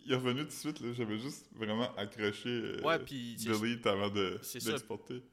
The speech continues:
Speaker 2: Puis j'imagine, si tu mixes avec, comme, les logiciels où, comme, ça save tous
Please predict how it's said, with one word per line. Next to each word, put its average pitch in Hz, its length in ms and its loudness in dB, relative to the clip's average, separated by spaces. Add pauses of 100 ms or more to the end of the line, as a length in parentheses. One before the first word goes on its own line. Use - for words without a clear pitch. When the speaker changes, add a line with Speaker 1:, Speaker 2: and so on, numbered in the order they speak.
(100)
Speaker 2:
Puis 127 80 -12
j'imagine, 123 480 0
si 131 140 -4
tu - 180 -2
mixes 123 300 -2
avec, 110 260 0
comme, 110 240 -2
les 107 140 -2
logiciels 107 640 0
où, 113 60 -4
comme, 104 240 -4
ça 101 200 -2
save 117 400 -4
tous 110 140 -8